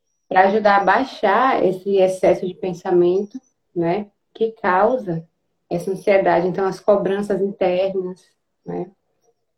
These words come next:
esse perfeccionismo,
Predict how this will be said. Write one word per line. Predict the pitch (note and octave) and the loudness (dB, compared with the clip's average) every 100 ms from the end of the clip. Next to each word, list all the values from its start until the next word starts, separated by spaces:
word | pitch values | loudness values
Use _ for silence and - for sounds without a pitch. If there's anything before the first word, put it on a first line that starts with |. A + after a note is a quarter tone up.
| _ _ _ | _ _ _
esse | E3 E3+ D#3+ F#3+ G3 G3 F3+ | 0 0 0 -2 2 4 2
perfeccionismo, | G3 G3 G3+ F#3+ - A3+ G3+ G#3 A3+ G#3 F3 F#3 F3+ | 2 2 2 2 6 6 6 4 4 4 0 -2 -2